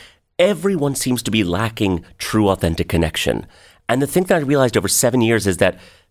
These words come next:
true connection is not remotely information-based, even if we're all living in an information age, that the words we exchange are seven percent of communication. It's the body language, it's the tone, it's all of those things that create humanity.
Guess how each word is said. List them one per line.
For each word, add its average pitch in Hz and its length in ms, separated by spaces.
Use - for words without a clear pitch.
true 214 240
connection 135 540
is 113 120
not 117 180
remotely 104 840
information-based, 90 800
even 170 320
if 147 100
we're 123 140
all 113 100
living 104 220
in 98 60
an 92 100
information 90 560
age, 123 320
that - 120
the 120 60
words 117 460
we 135 140
exchange 123 520
are 117 60
seven 123 360
percent 95 380
of - 60
communication. 90 560
It's 135 140
the 123 80
body 160 260
language, 104 280
it's 87 120
the 95 80
tone, 147 340
it's - 180
all 165 220
of 156 60
those 117 200
things 156 300
that - 160
create 120 260
humanity. 110 560